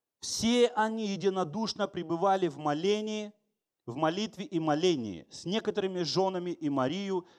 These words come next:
матерью Иисуса, и с братьями Его». Смотрите, Иисус им сказал: «Ждите, ждите. Да, вы пойдёте по всему миру,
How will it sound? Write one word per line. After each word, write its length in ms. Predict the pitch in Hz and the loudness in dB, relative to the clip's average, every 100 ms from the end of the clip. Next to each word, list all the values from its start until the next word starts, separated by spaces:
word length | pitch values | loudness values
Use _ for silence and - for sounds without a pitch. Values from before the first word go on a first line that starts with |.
| - | -6
матерью 420 | 143 165 165 156 | 0 0 0 -2
Иисуса, 420 | 147 - 156 139 | -2 -2 -6 -2
и 160 | 143 147 | -2 -2
с 60 | 120 | -4
братьями 560 | 107 170 175 160 147 | 0 2 2 0 -4
Его». 560 | 139 131 131 120 76 - _ _ _ _ _ _ _ _ _ _ _ _ _ _ _ _ | -4 -6 -4 -2 -4 -14 _ _ _ _ _ _ _ _ _ _ _ _ _ _ _ _
Смотрите, 600 | - 165 175 208 - 82 _ _ _ _ _ - | -8 -4 -2 -4 -8 -14 _ _ _ _ _ -8
Иисус 400 | 151 220 220 202 | -6 -4 -4 -2
им 120 | 190 | -6
сказал: 420 | - 185 196 165 | -2 0 0 0
«Ждите, 720 | 123 135 143 185 - 110 80 _ _ _ _ _ | -2 -2 0 0 0 -6 -6 _ _ _ _ _
ждите. 720 | 110 127 123 202 - 117 85 - _ - | -8 -6 -2 -2 -2 -4 -4 -8 _ -12
Да, 500 | 110 208 196 107 - - | 6 8 8 6 -4 -2
вы 120 | 175 | 0
пойдёте 520 | - 185 147 196 185 | 4 2 4 0 0
по 120 | 170 | -6
всему 280 | - 160 151 | -6 -4 -4
миру, 420 | 139 123 85 73 | -2 -2 -4 -8